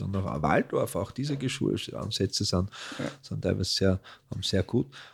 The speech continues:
Speaker 1: Und es gibt aber auch, und das macht's nämlich, glaub ich, auch spannend, vielleicht bin ich da auch allein, allein auf weiter Flur, es gibt so viel verschiedene Schulmodelle, so viel, äh, Menschen, wie es fast gibt. Und es gibt Menschen da draußen,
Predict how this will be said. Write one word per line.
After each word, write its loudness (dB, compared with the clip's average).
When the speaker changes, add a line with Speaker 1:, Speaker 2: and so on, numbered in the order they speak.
Speaker 1:
Und 6
es 2
gibt 0
aber 6
auch, 6
und 2
das 4
macht's 4
nämlich, 2
glaub 4
ich, 4
auch 4
spannend, 4
vielleicht 4
bin 4
ich 0
da 2
auch 0
allein, 4
allein 0
auf 0
weiter 4
Flur, 2
es 4
gibt 2
so 6
viel 4
verschiedene 4
Schulmodelle, 4
so 4
viel, 4
äh, -2
Menschen, 2
wie 6
es -2
fast 0
gibt. -4
Und 0
es 0
gibt 0
Menschen -2
da 2
draußen, 2